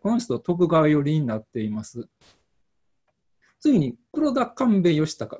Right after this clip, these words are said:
この人ね、三成とね、あんまり仲良くなかったらしいです。あと、長浜城主だった頃に、あの、秀吉とねねさんが育て上げた、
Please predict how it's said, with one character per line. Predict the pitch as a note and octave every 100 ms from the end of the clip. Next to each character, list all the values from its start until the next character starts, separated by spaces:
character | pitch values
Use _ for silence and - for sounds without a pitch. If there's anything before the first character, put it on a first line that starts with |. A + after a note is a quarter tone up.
| -
こ | E4
の | F#4+
人 | - B2+
ね、 |
三 | B2 G3+
成 | A3 E3+ A#2+
と | A2+
ね、 | A2+
あ | C#3+
ん | D3+
ま |
り | D#3
仲 | D#3+ E3
良 | D#3
く | A#2+
な | C3
か | C3+
っ | B2+
た | -
ら | A#2+ A2
し | A2
い |
で | G#2+ G#2+
す。 | - _ _ _ _ _ _ _ _ _ _ -
あ | G#3+
と、 | D4 B3
長 | C3+ A3+ D4+
浜 | A#3 B3+ A#3+ A3 G3+ _ _ _ _ _ _ _ _ - F#3+ _ -
城 | C#3 F#3+ D#3+
主 | A#2+
だ | A#2+
っ | A#2+
た | B2
頃 | A#2+ A#2 A2+
に、 | B2+ - _ _ _ _ -
あ | B2+
の、 | B2+
秀 | F#3+ G#3
吉 | D3+ -
と | A#2+
ね | C3
ね | B2
さ | A#2+
ん | A2+
が | A2+
育 | G#2 D3+ C#3+
て | D3
上 | C3
げ | A#2
た、 | C3+ F#3+ -